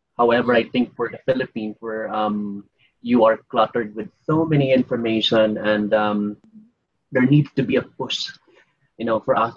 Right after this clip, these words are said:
Speaker 1: to really, uh, um, uh, tell the story to our customers in a, in a clear and simple way, what we do as a company,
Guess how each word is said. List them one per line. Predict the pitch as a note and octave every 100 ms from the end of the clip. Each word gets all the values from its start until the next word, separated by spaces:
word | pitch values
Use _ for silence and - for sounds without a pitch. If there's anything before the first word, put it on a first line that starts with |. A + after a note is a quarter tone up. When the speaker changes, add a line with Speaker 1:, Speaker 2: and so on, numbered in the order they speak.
| _
Speaker 1:
to | B2+
really, | A2+ A2+ A2 A2
uh, | G#2+ G#2 G#2 G#2 G2+ G2+ G#2 - _ _ _ _ -
um, | A#2 A2 G#2 G#2 G#2 G2+ _ _ _ -
uh, | B2+ -
tell | D#3+ E3 D#3+
the | C3+
story | _ A#2+ A2+ G#2 F#2+ -
to | A2+
our | G#2+
customers | - G2+ - G2+ G2 G2 - -
in | G#2+
a, | A2 G#2
in | A#2+ A#2
a | - -
clear | B2 A#2+ A#2+ A2
and | G#2 G#2+
simple | A#2 G#2+ A#2 G#2+
way, | G#2 G2+ G2+ G#2
what | G#2+ G#2 A#2
we |
do | G2 A2 A2 G#2+
as | A2
a |
company, | G2+ G#2 G2+ - G2+ G2 G2+